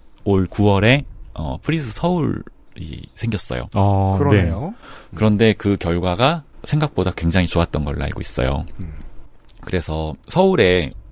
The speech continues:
Speaker 1: 아트씬에서 이제 서울의 비중이 점점 커지는 거죠.
Speaker 2: 네.
Speaker 3: 음.
Speaker 1: 이미 굉장히 커졌다라고 하더라고요.
Speaker 3: 음.
Speaker 1: 그러다 보니 이 프리즈라는 곳에서 엘에이에서 행사를 하는데
Speaker 3: 음.
Speaker 1: 다음에 타투이스트로, 그런데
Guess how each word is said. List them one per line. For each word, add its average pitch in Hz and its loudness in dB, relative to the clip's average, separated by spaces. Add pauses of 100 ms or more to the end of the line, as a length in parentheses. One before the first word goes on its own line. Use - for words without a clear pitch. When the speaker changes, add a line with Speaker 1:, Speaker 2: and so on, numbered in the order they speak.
(480)
Speaker 1:
아트씬에서 95 -2
이제 78 -6
서울의 156 -2
비중이 76 -8
점점 76 -8
커지는 175 -2
거죠. - -14
Speaker 2:
네. 92 6
Speaker 3:
음. 95 -12 (240)
Speaker 1:
이미 113 4
굉장히 82 -4
커졌다라고 - -6
하더라고요. - -8 (160)
Speaker 3:
음. 87 -16 (260)
Speaker 1:
그러다 110 2
보니 101 2 (540)
이 87 0
프리즈라는 120 2
곳에서 73 -2 (140)
엘에이에서 90 4
행사를 123 2
하는데 85 0 (140)
Speaker 3:
음. 95 -6
Speaker 1:
다음에 85 0
타투이스트로, - -2 (480)
그런데 95 2